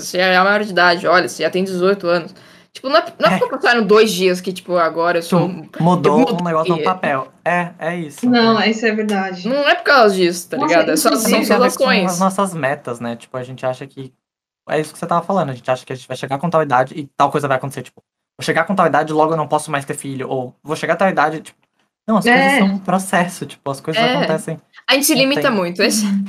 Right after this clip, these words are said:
Speaker 1: a gente se limita muito, só por
Speaker 3: <laughs> Sim.
Speaker 1: idade, só por, sabe, se eu quiser brincar de pole, <laughs> se eu quiser brincar
Speaker 2: Agora.
Speaker 1: de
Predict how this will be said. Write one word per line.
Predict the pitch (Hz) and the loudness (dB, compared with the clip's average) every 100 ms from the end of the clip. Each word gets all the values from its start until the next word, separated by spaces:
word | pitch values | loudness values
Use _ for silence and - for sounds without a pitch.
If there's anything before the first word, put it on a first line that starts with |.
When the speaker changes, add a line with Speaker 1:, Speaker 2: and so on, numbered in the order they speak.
| - - | -10 -8
Speaker 1:
a | - | -4
gente | 214 | 0
se | 320 | 0
limita | 220 233 - | 0 0 -2
muito, | 226 160 156 | -4 -4 -8
só | - 240 | -2 0
por | 240 277 240 | 0 -2 0
Speaker 3:
<laughs> | 302 - 427 - - | -2 2 2 2 4
Sim. | 392 311 | 2 2
Speaker 1:
idade, | 247 202 - 196 294 240 | 0 2 4 6 6 2
só | 202 220 | 2 0
por, | 226 233 - - - - | 2 -2 -4 -20 -20 0
sabe, | 233 240 180 - _ | 2 2 0 -2 _
se | - | -2
eu | 370 | 0
quiser | 311 294 294 | 4 4 4
brincar | 240 233 202 | 2 2 2
de | 185 | 0
pole, | 180 - 220 233 214 | 2 6 8 8 4
<laughs> | 294 - - _ _ 370 427 403 - | -2 -8 -20 _ _ -10 -10 -8 0
se | |
eu | 359 | 4
quiser | 320 269 | 6 4
brincar | 247 254 262 | 4 2 2
Speaker 2:
Agora. | 135 127 | 2 0
Speaker 1:
de | 139 | -4